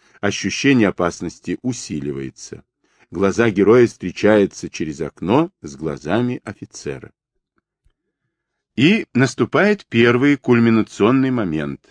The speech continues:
Герой сталкивается лицом к лицу с человеком в казачьей шинели. «Стой! Держи его! Держи! Сюда! Эй!» — закричало несколько голосов. Резкие короткие выстрелы затрещали вслед.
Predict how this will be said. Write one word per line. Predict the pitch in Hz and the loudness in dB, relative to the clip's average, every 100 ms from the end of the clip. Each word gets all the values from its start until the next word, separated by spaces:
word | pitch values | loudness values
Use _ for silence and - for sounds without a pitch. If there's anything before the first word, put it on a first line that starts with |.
| _ _ - | _ _ -6
Герой | 85 127 135 | 2 4 4
сталкивается | 120 - 117 113 98 104 98 87 - 92 90 - | 2 -2 0 0 0 0 0 0 -6 -4 -4 -6
лицом | 87 92 98 - - 98 82 | -6 -4 -4 -6 0 0 0
к | - | -6
лицу | 82 80 - - 90 | -10 -12 -10 -6 -6
с | |
человеком | - - 82 73 69 151 - 170 160 | -8 -10 -8 -4 0 0 0 -4 -6
в | |
казачьей | - 82 73 90 135 - - - | -6 -8 -4 -2 -2 -4 -12 -12
шинели. | - 110 80 76 67 65 - | -8 -6 -4 -6 -8 -12 -16
«Стой! | - - 117 151 175 170 - | -20 -2 2 4 4 2 -2
Держи | - 104 98 80 131 175 | -2 0 0 0 2 2
его! | 151 110 90 | 2 0 -4
Держи! | 71 117 139 107 175 131 | 0 0 0 2 2 2
Сюда! | - - 117 139 175 104 - - | -2 -4 0 2 4 2 0 0
Эй!» — | 120 180 156 110 76 - _ _ - - | 2 4 4 0 -4 -12 _ _ -20 -20
закричало | 85 - 113 98 76 - 101 156 151 | -6 -2 -2 -2 -8 -4 0 0 0
несколько | 117 82 117 - 117 101 104 | -4 -2 -4 -6 -10 -10 -10
голосов. | 90 85 76 - 76 - _ _ _ _ _ | -8 -8 -10 -10 -10 -12 _ _ _ _ _
Резкие | 80 87 143 - - 113 | -4 2 2 0 -6 -6
короткие | 101 92 104 110 _ 85 76 | -2 2 2 2 _ -8 -2
выстрелы | 90 165 - 156 156 156 151 - | 0 0 -2 -4 0 0 -2 -8
затрещали | 78 92 - 73 - - 98 104 | -10 -10 -8 -14 -10 -4 -2 -2
вслед. | 98 - 76 76 69 _ | -8 -14 -12 -10 -10 _